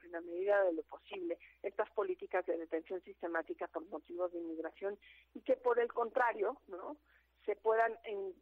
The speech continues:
pues, primero documentar muy bien estas graves violaciones a derechos humanos, pero además implementar políticas que, que le den recepción digna y que, y que promuevan además la integración de estas personas a las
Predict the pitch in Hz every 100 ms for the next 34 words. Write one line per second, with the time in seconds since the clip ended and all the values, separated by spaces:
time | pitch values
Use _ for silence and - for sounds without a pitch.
0 | _ 190 190 202 220 240 240 202 185 180
1 | 180 240 262 262 - 196 196 175 190 175
2 | 175 170 175 170 151 - 160 170 156 147
3 | 147 - - 165 156 147 - _ _ _
4 | - 220 220 226 247 - - 247 233 226
5 | 214 240 240 269 262 226 - - 147 -
6 | _ _ _ _ _ - 202 196 - -
7 | 208 202 202 220 220 226 233 226 - 220
8 | - - 214 202 196 202 190 175 170 160
9 | - - _ _ 202 - - 185 190 180
10 | 175 - - 190 202 196 208 214 214 185
11 | 185 190 196 208 202 190 180 170 - 220
12 | 208 180 - 175 - 160 - 170 175 -
13 | 160 147